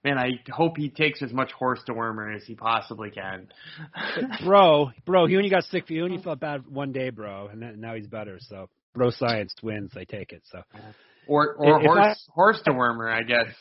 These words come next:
Speaker 2: Hmm.
Speaker 1: This is not an advertisement for horse dewormer, but, uh,
Speaker 2: Yes, whatever, whatever. I didn't pay attention to. I, I, yeah, that, I, I, I just know he said dumb things. I, I don't pay attention to actually what he said about it. So, 'cause I don't take my medical advice from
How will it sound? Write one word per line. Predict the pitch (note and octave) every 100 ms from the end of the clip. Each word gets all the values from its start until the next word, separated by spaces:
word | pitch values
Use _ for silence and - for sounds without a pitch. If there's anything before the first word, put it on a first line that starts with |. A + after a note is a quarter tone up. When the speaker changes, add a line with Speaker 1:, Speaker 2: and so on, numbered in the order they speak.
| _
Speaker 2:
Hmm. | F3 C3+
Speaker 1:
This | C3
is | D3 C3
not | D#3 D#3
an | D3
advertisement | C#3 C3+ C#3 C#3+ C3 C3 A#2+
for | B2
horse | C3 C#3 -
dewormer, | A#2 G#2 G2 G2 F#2
but, | G#2+ G#2
uh, | G#2 G2+ G2+ G2 -
Speaker 2:
Yes, | C#3 A#2 _ _ _ _ _ - - A#2 A#2+
whatever, | A#2+ B2+ B2 A#2
whatever. | A#2+ B2 A#2 A#2
I | B2
didn't | A2+
pay | G#2+
attention | G#2+ G2+ G2+
to. | G2
I, | G#2 A2+ -
I, | - - A#2+
yeah, | C3 - _ _ _ _ _ _ _ _ _ _ _ _ -
that, | D3+ B2 - _ _ _ _
I, | D#3+
I, | D3 D#3 D3+
I |
just | D#3 D3
know | C#3+
he | B2+ A2+ - -
said | A#2+
dumb | A#2+ A2
things. | A#2+ B2+
I, | A#2
I | A2 A#2
don't | G2+ A#2 G2+
pay | A#2
attention | G#2+ G2+ A2
to |
actually | G#2 G2+
what | G2+
he | A2
said | A2 A#2 G#2+
about | A2+
it. | A2+ -
So, | G2
'cause | - G2+
I | A2
don't | A2 -
take | A#2+ -
my | A#2 A2
medical | G#2+ A2+ C3
advice | A2+ A#2+ A#2
from | B2+ A#2+